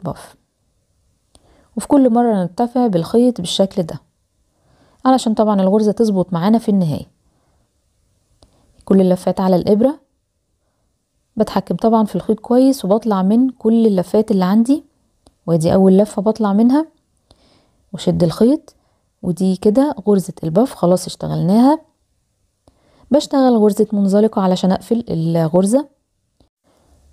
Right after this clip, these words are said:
كونت هنا فراغ صغير، هرجع تاني أشتغل جواه خمس سلاسل، وفي نفس الفراغ بدخل وبشتغل غرزة حشو،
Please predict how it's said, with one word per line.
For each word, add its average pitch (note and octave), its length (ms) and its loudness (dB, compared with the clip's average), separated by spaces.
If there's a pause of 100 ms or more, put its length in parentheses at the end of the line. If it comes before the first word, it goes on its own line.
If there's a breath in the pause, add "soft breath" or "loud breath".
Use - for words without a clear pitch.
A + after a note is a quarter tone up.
(320)
كونت C#4 340 2
هنا G#3+ 180 0
فراغ F#3+ 300 -4
صغير، B3 440 2
هرجع A#3+ 340 0
تاني A3 320 0
أشتغل G3+ 480 0
جواه F#3+ 400 0 (1080)
خمس G#3 360 -2
سلاسل، A3 500 -2 (3250)
وفي A3 180 -2
نفس G3 180 0
الفراغ F#3+ 340 0
بدخل A3 360 0
وبشتغل F3+ 480 0
غرزة D#3+ 340 -4
حشو، - 340 -4